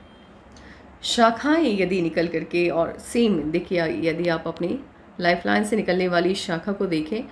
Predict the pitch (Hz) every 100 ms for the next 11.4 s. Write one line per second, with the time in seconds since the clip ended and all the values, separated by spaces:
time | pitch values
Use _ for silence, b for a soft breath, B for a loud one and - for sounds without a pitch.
0 | B B B - - 208 - 180 165 151
1 | 170 - 175 170 226 233 196 180 214 214
2 | 165 165 165 170 151 156 - 156 147 196
3 | 330 - B B B B B 247 262 359
4 | 349 269 - 196 208 208 220 233 294 294
5 | 233 233 233 262 240 185 185 226 196 226
6 | 202 220 - - - 180 190 - - 180
7 | 175 202 214 208 196 190 190 202 190 202
8 | 202 180 175 165 175 175 170 170 160 180
9 | 175 170 196 247 - B B 220 226 240
10 | 277 277 262 262 254 240 214 226 226 226
11 | 214 196 190 254